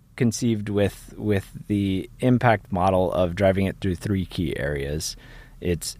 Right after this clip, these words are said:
education. That's the what's and the whys. What are the issues? Why are they important? The second is inspiration. So you have to inspire people to,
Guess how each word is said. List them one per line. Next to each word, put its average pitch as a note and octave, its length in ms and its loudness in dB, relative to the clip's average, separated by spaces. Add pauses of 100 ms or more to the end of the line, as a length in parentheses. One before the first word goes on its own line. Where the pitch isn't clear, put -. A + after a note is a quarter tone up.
education. G#2+ 920 2
That's G#2+ 260 2
the E2+ 260 2
what's F2+ 420 2
and G#2 120 6
the F#2+ 60 2
whys. D2+ 480 -2
What A2 180 6
are A2+ 80 8
the G#2 220 4
issues? F2+ 580 0
Why F2 220 0
are E2 100 0
they D#2+ 120 -4
important? D#2+ 560 -4 (540)
The - 40 -8
second G#2+ 320 4
is F2+ 320 2
inspiration. F#2 880 0
So - 180 0
you F#2+ 160 6
have - 120 2
to F#2+ 80 2
inspire G#2 600 4
people F2+ 440 2
to, D#2 340 -4